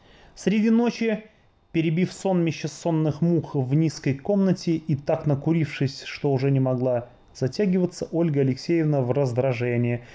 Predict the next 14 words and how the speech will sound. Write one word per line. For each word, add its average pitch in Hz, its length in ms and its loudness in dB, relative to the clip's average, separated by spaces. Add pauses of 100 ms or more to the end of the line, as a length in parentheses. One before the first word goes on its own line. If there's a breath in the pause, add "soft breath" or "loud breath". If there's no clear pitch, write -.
(140 loud breath)
в - 120 -14
тоске, 143 640 -2 (220 loud breath)
ненавидя 160 480 2
себя 143 520 -2
и 147 100 -2
всех, - 500 -4
вышла 127 320 -2
в 120 80 -8
сад. 123 360 -4 (320)
Там 127 180 0
трещали 123 400 0
сверчки, 123 640 -4 (800)
качались 120 440 -2
ветки, 135 440 -2